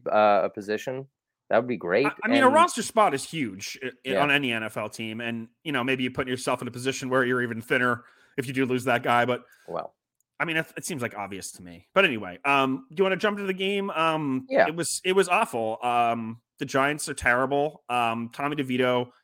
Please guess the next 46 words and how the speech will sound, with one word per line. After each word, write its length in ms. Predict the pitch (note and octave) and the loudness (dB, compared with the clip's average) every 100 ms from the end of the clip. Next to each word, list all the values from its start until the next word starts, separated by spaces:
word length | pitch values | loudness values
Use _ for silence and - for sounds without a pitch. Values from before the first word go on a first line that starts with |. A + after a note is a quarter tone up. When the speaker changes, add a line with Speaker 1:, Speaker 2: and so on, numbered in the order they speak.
| _ | _
Speaker 2:
held 180 | - D#3+ | -2 0
the 60 | D3 | 2
ball 340 | B2 C3+ C#3 | 4 4 4
forever. 580 | - A#2 C#3+ A#2+ A2+ A2 _ _ _ _ - | 2 4 4 4 -2 -6 _ _ _ _ -6
Um, 260 | A#2 A#2 A#2+ | -4 -2 0
I 80 | C#3+ | 0
don't 80 | C#3+ | 2
know 180 | C#3 | -4
wh-, 360 | D3 _ _ - | -8 _ _ -8
if 80 | D3 | -2
that 100 | D3+ | 0
had 120 | C#3+ | 0
to 60 | C3+ | 0
do 140 | C#3 | 0
with, 160 | C3 D3 | 0 -2
you 80 | |
know, 140 | B2+ A#2 | -2 -2
good 180 | C3+ C3 | -2 -2
coverage. 580 | D3 C#3+ C#3+ C3+ B2+ - | -2 0 2 0 -4 -6
I 60 | D3+ | -4
mean, 120 | D#3 | -4
the 60 | |
Saints 220 | - F3+ - | -6 -8 -6
defense 300 | D3 D3+ D3+ | -6 -6 -6
isn't 200 | C#3+ D3 | -6 -4
that 200 | C#3+ B2 | -2 0
good. 280 | C#3 C#3 | 0 0
Their 240 | B2+ B2+ A#2 - | 0 -2 -4 -4
rush 240 | C#3 F3 - | 0 0 -2
defense 260 | C3 C3 | -6 -6
is 120 | C3 | -8
particularly 500 | - - B2+ C3+ C#3 | -14 -12 -10 -6 -4
bad. 240 | C#3+ C#3+ C#3 _ - - | 0 0 -2 _ -20 -10
So 140 | F#3 F3 | -4 -4
Speaker 1:
Mm. 40 | |
Speaker 2:
to 80 | E3 | -2
see, 460 | - G#3+ G3+ F3+ _ _ _ _ _ _ F3+ | 0 0 -2 -6 _ _ _ _ _ _ -4
you 120 | G3 | 0
know, 180 | D3 C3 | 2 2
the 140 | F3 | 2
offense 280 | F3 D#3 C#3 | 2 2 -2
just 160 | C#3+ | -4
be 80 | C#3 | -4
completely 640 | A#2 A#2 D3 B2 A2 G2+ - | -4 -6 -2 -2 -4 -8 -10
inept, 460 | A2 F#2+ - - - | -10 -10 -10 -14 -8
um, 400 | G#2+ G2+ G2 G2 | -6 -6 -8 -12